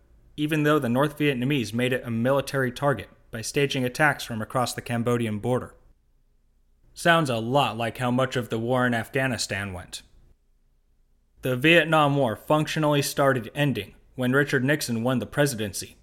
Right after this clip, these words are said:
and took office in nineteen sixty-nine. Nixon changed up a lot of things.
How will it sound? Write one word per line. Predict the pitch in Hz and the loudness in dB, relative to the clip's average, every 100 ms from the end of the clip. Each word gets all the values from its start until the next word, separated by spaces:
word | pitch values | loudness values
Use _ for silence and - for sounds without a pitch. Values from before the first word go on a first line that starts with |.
| - - | -16 -8
and | 123 | -2
took | 139 135 | 0 4
office | 143 143 113 113 | 2 2 -2 -2
in | |
nineteen | 113 120 117 120 | 0 0 0 -2
sixty-nine. | - 120 - 110 117 95 - - - _ - - - _ - - - | -2 -4 -6 -4 -4 -6 -16 -20 -20 _ -20 -20 -20 _ -20 -20 -4
Nixon | 151 190 202 175 | 0 0 0 -2
changed | - 151 139 139 | 0 0 0 2
up | 131 - 131 | 0 -2 -2
a | 120 | -2
lot | 117 120 127 117 | 0 2 2 2
of | 101 | -2
things. | - 107 - - | -8 -12 -12 -20